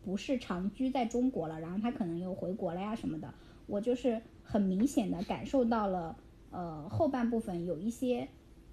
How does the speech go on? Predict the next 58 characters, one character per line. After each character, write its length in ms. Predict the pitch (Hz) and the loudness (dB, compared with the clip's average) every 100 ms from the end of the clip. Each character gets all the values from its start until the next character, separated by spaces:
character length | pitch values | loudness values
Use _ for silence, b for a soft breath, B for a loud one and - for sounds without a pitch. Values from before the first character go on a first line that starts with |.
| - - - | -20 -20 -20
偏 200 | - 403 440 | -4 -2 0
见 160 | 466 | 2
的 100 | 330 | 4
成 240 | 214 190 180 | 2 0 0
分。 280 | 254 214 226 - - - | 0 0 -2 -12 -20 -10
反 160 | - 175 | -4 0
正 240 | 240 277 | 2 4
后 120 | 285 311 | 6 6
面 240 | 285 247 - - | 6 4 -2 0
部 120 | 262 | 0
分 200 | 233 185 | 0 -2
我 120 | 156 | -2
就 180 | 202 226 | 0 0
不 140 | 214 | 0
是 80 | 208 | 0
很 160 | 240 240 | 2 2
喜 180 | - | 0
欢， 260 | 185 175 147 | -4 -6 -6
然 120 | 190 | 0
后 80 | 247 | 4
我 60 | 277 | 4
给 120 | 240 | 2
他 140 | - | -2
的 80 | 220 | -4
分 180 | 233 285 | 2 2
数 240 | - 240 214 B B - | 4 2 0 B B -6
其 160 | - | -2
实 180 | 247 285 | 0 2
也 80 | 254 | 2
没 180 | 196 190 | 2 0
有 120 | 262 | 0
很 340 | - 202 - | 0 -2 -2
低 180 | - 214 | -4 -4
吧， 240 | 226 220 - | -4 -6 -4
我 120 | 196 | -2
应 140 | 202 254 | 4 4
该 120 | 320 | 2
是 160 | - | -2
给 160 | 285 185 | -4 -4
了 140 | 151 | -4
三 280 | 196 294 302 | -4 2 2
颗 200 | 320 226 | 2 2
星。 320 | 240 - 226 233 B B B - | 2 4 4 4 B B B -6
但 160 | - 262 | 2 2
是 320 | 262 240 208 | 4 4 4
不 140 | 196 247 | 2 0
知 60 | |
道 100 | 262 | 4
为 120 | 254 269 | 6 6
什 100 | 202 | 4
么 100 | 185 | 0
豆 180 | 254 | 2
瓣 220 | 233 233 214 | 2 2 0
在 160 | 226 | 0
总 240 | 214 190 185 | -2 -2 -2
结 180 | 180 180 | -2 -2
当 240 | 233 233 | 2 2
中 220 | 240 240 | 4 0